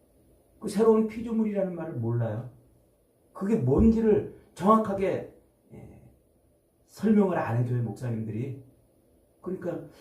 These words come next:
"아, 새로운 피조물이 됐나 보다, 우리 새로워졌나 보다." 그러고 끝나요. 너무 추상적으로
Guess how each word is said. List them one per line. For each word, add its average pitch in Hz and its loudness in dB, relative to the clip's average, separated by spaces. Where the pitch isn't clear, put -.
"아, 160 -6
새로운 202 2
피조물이 208 -2
됐나 170 -4
보다, 160 -4
우리 165 -4
새로워졌나 196 0
보다." - -8
그러고 185 -4
끝나요. 220 -2
너무 117 2
추상적으로 151 -2